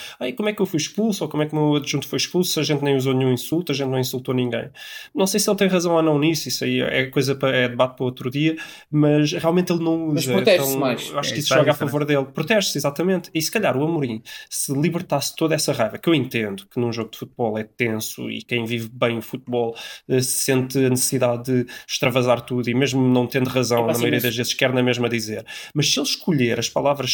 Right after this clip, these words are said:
Speaker 1: certas, se ele não insultar, se ele não usar palavrões, se calhar protege-se e consegue
Speaker 2: É, pá,
Speaker 1: fazer na
Speaker 2: tá,
Speaker 1: mesma.
Speaker 2: meta a máscara e as mãos à frente quando vai gritar e grita para baixo, não sei, pá. Eu,
Speaker 1: Não, mas ele quer, ele quer que eles ouçam, não é?
Speaker 2: É, pá.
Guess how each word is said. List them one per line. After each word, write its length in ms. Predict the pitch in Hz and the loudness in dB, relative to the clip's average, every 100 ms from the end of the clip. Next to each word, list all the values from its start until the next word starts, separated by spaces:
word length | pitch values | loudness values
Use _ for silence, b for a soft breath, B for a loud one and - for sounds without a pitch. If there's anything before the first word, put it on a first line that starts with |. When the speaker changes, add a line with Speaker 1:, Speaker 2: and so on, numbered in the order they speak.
| - | -2
Speaker 1:
certas, 320 | - - - - | -4 -8 -6 -2
se 60 | |
ele 100 | 143 | 2
não 80 | 139 | 2
insultar, 540 | 127 - 120 - 107 | 2 -2 -6 -2 -4
se 100 | - | -2
ele 80 | 131 | 0
não 160 | 127 127 | 2 2
usar 220 | 127 - | 0 -2
palavrões, 500 | - 135 139 170 190 | -2 -2 -2 -2 -2
se 80 | - | -2
calhar 180 | 220 226 | -4 -4
protege-se 580 | 269 - 311 - - - - | -4 -2 -2 -4 -8 -14 -18
e 80 | |
consegue 240 | 196 220 226 | 0 4 4
Speaker 2:
É, 40 | |
pá, 40 | 226 | 4
Speaker 1:
fazer 220 | 214 202 | 0 2
na 80 | 196 | 2
Speaker 2:
tá, 100 | 190 196 | 2 0
Speaker 1:
mesma. 280 | 190 196 175 | -2 -2 -4
Speaker 2:
meta 280 | 185 190 190 | -4 -4 -2
a 40 | 180 | -2
máscara 640 | 190 190 - 180 180 170 | -2 -4 -4 0 4 4
e 240 | 160 165 165 | 2 0 -2
as 140 | 147 | -2
mãos 260 | 165 180 165 | -2 0 0
à 120 | 160 | 0
frente 240 | 175 175 | -2 -4
quando 140 | 170 156 | -6 -2
vai 120 | 156 | 0
gritar 340 | 156 151 156 156 | 0 0 0 0
e 160 | 156 | -2
grita 200 | 147 147 - | -10 -16 -6
para 120 | 143 | -2
baixo, 360 | 135 156 - | -2 -4 -8
não 80 | 143 | -16
sei, 240 | - 135 147 | -12 -12 -12
pá. 160 | - _ - - _ _ _ | -18 _ -20 -20 _ _ _
Eu, 240 | - 139 120 | -4 -2 0
Speaker 1:
Não, 140 | 117 | 0
mas 140 | 120 | 2
ele 100 | 117 | 0
quer, 140 | 113 131 135 | 0 -2 -2
ele 80 | 127 | -2
quer 180 | 135 | 0
que 80 | 131 | 2
eles 140 | 151 143 | 0 2
ouçam, 300 | 143 - 123 | 2 2 2
não 100 | 180 | 4
é? 100 | 160 | 4
Speaker 2:
É, 100 | 143 | 2
pá. 320 | 120 104 - | -2 -4 -8